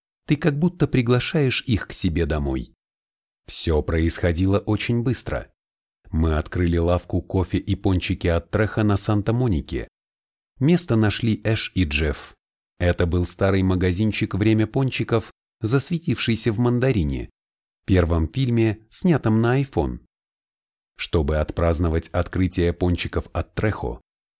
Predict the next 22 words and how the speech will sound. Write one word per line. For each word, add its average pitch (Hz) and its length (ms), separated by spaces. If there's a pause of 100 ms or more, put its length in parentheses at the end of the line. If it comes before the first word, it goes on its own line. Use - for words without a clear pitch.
(180)
мы 107 200
устроили 156 540
раздачу 117 560
еды 95 320
и 117 200
автограф-сессию 113 1080
на 104 120
парковке. 85 720 (760)
Гилберт 90 540
работал 104 460
вместе 113 380
со - 160
мной. 85 340 (800)
Я 80 260
был 80 180
занят 80 380
гостями, 104 760 (200)
но 110 160
в - 80
какой-то 170 420
момент 139 340
заметил, 127 640